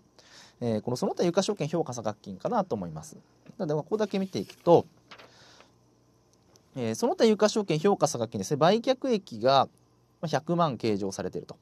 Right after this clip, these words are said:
ね、百、百万計上されていると。で、これ前期末に時価評価の対象となっていたということで、まあ、売却益はですね、二万の、二千の有価証券を二千百で売っていて、百で売却益出してるんですけども、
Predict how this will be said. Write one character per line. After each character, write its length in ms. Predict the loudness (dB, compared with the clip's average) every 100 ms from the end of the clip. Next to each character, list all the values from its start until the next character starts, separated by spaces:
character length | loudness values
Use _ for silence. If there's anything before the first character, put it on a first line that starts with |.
| -14
ね、 80 |
百、 220 | -8 -8 -8
百 220 | -6 -4
万 140 | -4
計 160 | -4 -6
上 100 | -8
さ 120 | -12
れ 60 | -14
て 60 |
い 20 |
る 60 | -16
と。 80 | -20 _ _ _ _ _ _ _ _ _ -20 _ _ _ _ _ _ _ _ _
で、 80 | -2
こ 80 | 0
れ 60 | 2
前 220 | 0 -2
期 120 | 0
末 220 | 0 0
に 60 | -2
時 80 | 0
価 100 | 0
評 100 | 2
価 80 |
の 60 | 0
対 180 | 0 0
象 140 | 0
と 100 | 0
な 100 | -2
っ 20 |
て 160 | -4 -6
い 40 |
た 120 | -6 -6
と 60 |
い 20 |
う 20 | -6
こ 60 |
と 60 | -2
で、 80 | 2
ま 100 | 4
あ、 20 |
売 200 | 4 4
却 300 | 0 -6 -4
益 260 | -6 -4 2
は 320 | 4 4 2 _ _
で 60 | -20
す 80 | -10
ね、 180 | -10 -10 _ _ -6
二 140 | 0
万 320 | 2 2 0
の、 200 | 0 -2 -4 _ _
二 140 | -6 0
千 220 | 0 2
の 80 | 0
有 160 | -2
価 160 | -2 -2
証 180 | -2 -4
券 160 | -6
を 40 | -8
二 120 | -6
千 160 | -6 -6
百 200 | -8 -8
で 60 |
売 20 |
っ 40 | -8
て 180 | _ -10
い 60 |
て、 240 | -4 -2 0
百 380 | 0 0 -2 -4 -14
で 100 | -4
売 200 | -4 -2
却 180 | -4 -6
益 120 | -6
出 100 | -6
し 40 |
て 100 | -6
る 60 | -10
ん 20 |
で 60 | -10
す 80 | -12
け 80 |
ど 80 | -8
も、 220 | -4 -4